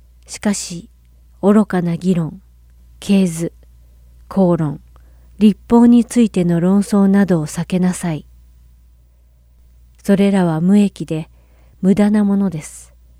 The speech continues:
分派を起こす者は一、二度戒めてから除名しなさい。このような人は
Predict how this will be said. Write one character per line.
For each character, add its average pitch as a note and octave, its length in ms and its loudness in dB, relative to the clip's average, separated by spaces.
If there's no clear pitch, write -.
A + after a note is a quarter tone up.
分 A3+ 200 4
派 F#3+ 240 0
を E3+ 120 0
起 - 40 -12
こ G#3+ 120 0
す G3+ 140 -2
者 F3 320 2
は D3+ 220 -6
一、 G#3 320 -2
二 G3 180 4
度 F#3 280 2
戒 G3+ 380 2
め G#3+ 140 4
て E3+ 120 -6
か D#3+ 160 -4
ら D3+ 160 -6
除 F#3 160 4
名 F#3+ 200 0
し - 180 -8
な E3+ 120 -4
さ D#3 200 -10
い。 - 120 -14
こ G#3+ 140 2
の A3 160 6
よ A#3 160 4
う A3+ 40 2
な F#3+ 140 0
人 F#3 280 -4
は E3+ 200 -6